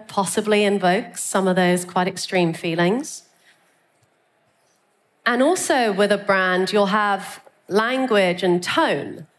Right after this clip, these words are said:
That means you can do things like take to Twitter to very clearly and succinctly map out your new policy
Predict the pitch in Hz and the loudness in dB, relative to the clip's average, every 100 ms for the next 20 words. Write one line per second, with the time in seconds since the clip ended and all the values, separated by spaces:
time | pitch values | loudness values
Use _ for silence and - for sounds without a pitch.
0 | _ _ _ _ 220 208 226 220 214 214 | _ _ _ _ -2 0 0 2 2 2
1 | 208 - - _ _ _ _ 202 247 240 | 0 -2 -12 _ _ _ _ -2 -2 0
2 | 262 254 247 - 330 359 202 165 165 170 | 0 0 -2 0 -2 0 0 0 -2 0
3 | 170 170 - _ _ _ _ - 226 226 | 0 -4 -16 _ _ _ _ -4 -2 -2
4 | - 240 226 330 302 185 151 156 - _ | -4 -4 -2 -2 0 0 -2 -4 -12 _
5 | _ - 196 208 214 208 208 214 220 220 | _ -4 0 2 0 -2 0 2 2 2
6 | 226 - - 202 175 - 160 160 180 - | 0 -2 -2 0 -2 -2 -2 -2 -4 -8
7 | _ - 202 196 - 196 185 - 196 185 | _ -6 -4 -4 -2 0 0 -2 0 2
8 | 185 185 175 208 202 196 285 262 - 165 | 4 2 2 2 2 2 0 0 -2 -2
9 | 160 | -4